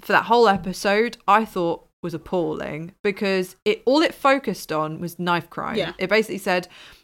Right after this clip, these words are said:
Speaker 1: the police were, you know, having to watch that, look out, and it's like, "Oh, we've got this many knives off the street today, that's prevented this amount of stuff." But at no point did they really show that Notting Hill Carnival it's a celebration of culture.
Speaker 2: Yeah.
Speaker 1: People have an amazing time.
Speaker 2: Yeah.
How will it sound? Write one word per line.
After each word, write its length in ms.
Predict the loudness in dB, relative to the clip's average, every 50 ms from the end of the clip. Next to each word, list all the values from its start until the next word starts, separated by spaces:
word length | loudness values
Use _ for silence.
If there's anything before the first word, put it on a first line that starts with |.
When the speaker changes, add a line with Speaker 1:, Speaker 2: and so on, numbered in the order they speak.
| _
Speaker 1:
the 80 | -10 -6
police 380 | -2 0 0 0 0 -2 -4 -6
were, 60 | -4
you 60 | -2
know, 160 | -2 -2 -2 -4 -8 -14 _
having 160 | -8 -8 -8 -8
to 80 | -6
watch 340 | -2 0 0 0 0 -4 -6
that, 180 | -6 -6 -6 -6 -6
look 320 | -4 -2 -2 -2 0 2
out, 340 | 4 6 6 6 6 4 0
and 200 | -4 -8 -10 -14 _ -20 _ _ _
it's 100 | -2 2
like, 140 | 4 4
"Oh, 60 | 6 4
we've 140 | 2 0
got 160 | 0 -2 -2 0
this 180 | -2 -4 -4
many 200 | -4 -4 -2 -2 -2
knives 320 | 0 0 0 0 0 -4
off 160 | -6 -6 -8 -10
the 60 | -14
street 260 | -8 -4 -4 -4 -4
today, 280 | -4 -4 -2 -2 0 0
that's 380 | 0 0 -2 -4 -10 -14 -14 -16
prevented 520 | _ -10 -8 -6 -4 -4 -4 -6 -6 -6
this 200 | -8 -8 -8 -8
amount 200 | -8 -6 -6 -8
of 80 | -8 -10
stuff." 420 | -6 -2 -2 -2 -2 -4 -10 -18 _ -20 _ _ _ _
But 220 | 0 0 0 -2 -2 0
at 140 | 0 0 2
no 200 | 2 2 2 2
point 280 | 0 -2 -4 -4 -2
did 160 | -4 -4 -4 -2
they 100 | -4 -2
really 400 | -2 -2 -2 -2 -2 -2 -4 -4
show 300 | -4 -2 0 0 0 0
that 120 | -2 -2
Notting 280 | -2 -2 -2 -4 -4 -4
Hill 240 | -4 -4 -4 -4
Carnival 720 | -4 -2 0 0 0 -2 -2 -2 -2 0 0 0 -2 -4 -6 _ _ _ _ _ _ -12
it's 100 | -10 -10
a 40 | -8
celebration 600 | -4 -2 -2 0 0 0 0 0 0 -2 -4 -10
of 140 | -14 -14 _
culture. 340 | -4 0 0 2 2 0 -2
Speaker 2:
Yeah. 380 | -2 0 0 2 2 2 0 -2 -6 -14 -20 _
Speaker 1:
People 240 | -10 -8 -8 -4 -2
have 160 | -2 -2 -2
an 100 | -2 -4
amazing 380 | -2 -4 -4 -4 -6 -8 -10 -14
time. 580 | -10 0 2 4 6 6 6 4 4 2 0
Speaker 2:
Yeah. 280 | -2 -4 -4 -6 -8